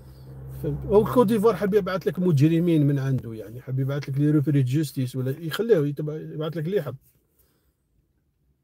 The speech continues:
يبعث لك اللي يحب الكوت d'Ivoire، الإيفواري يبعث لك اللي يحب،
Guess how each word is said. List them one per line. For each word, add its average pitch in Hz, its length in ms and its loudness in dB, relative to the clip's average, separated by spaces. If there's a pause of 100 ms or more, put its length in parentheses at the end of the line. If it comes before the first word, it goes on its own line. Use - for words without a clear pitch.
(260)
يبعث 156 280 4
لك 139 100 2
اللي 190 140 2
يحب 127 220 -2
الكوت 127 260 -6
d'Ivoire، 107 360 -10
الإيفواري 160 520 2
يبعث 151 260 -4
لك 151 120 -10
اللي 160 120 -6
يحب، 131 180 -8